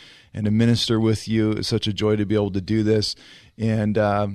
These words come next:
what a joy to have so many phone calls. Sorry we didn't get to everybody on there. Um, I think we just about got to everybody. We're so thankful,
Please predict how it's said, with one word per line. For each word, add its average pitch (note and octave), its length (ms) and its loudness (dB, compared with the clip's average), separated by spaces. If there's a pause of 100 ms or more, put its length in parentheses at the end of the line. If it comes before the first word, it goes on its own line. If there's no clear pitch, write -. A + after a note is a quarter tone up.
what B2+ 180 2
a C3 60 4
joy B2 220 2
to A#2 80 4
have A2+ 160 2
so B2 180 2
many A#2 280 2
phone A#2+ 260 0
calls. G#2+ 240 2
Sorry B2+ 180 2
we C3 80 4
didn't A#2+ 200 0
get A#2+ 120 2
to A#2 140 -2
everybody A2+ 520 2
on A#2 280 0
there. B2 280 0
Um, G#2+ 560 -2
I G#2+ 60 -2
think A2 220 -2
we A#2+ 100 2
just A2 220 0
about A2 240 2
got A2 180 0
to A#2+ 100 -4
everybody. A#2 460 0
We're A2 120 -2
so A#2+ 180 0
thankful, A#2 560 -2